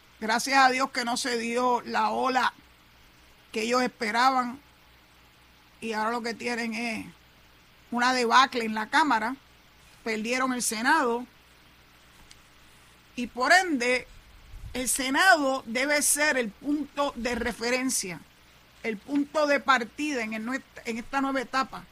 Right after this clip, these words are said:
de nuestra lucha por la igualdad. El plan está establecido.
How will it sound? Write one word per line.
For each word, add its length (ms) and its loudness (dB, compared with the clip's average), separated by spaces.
de 100 -6
nuestra 380 -6
lucha 480 -4
por 140 2
la 60 0
igualdad. 460 -4
El 140 -4
plan 360 0
está 420 2
establecido. 840 -2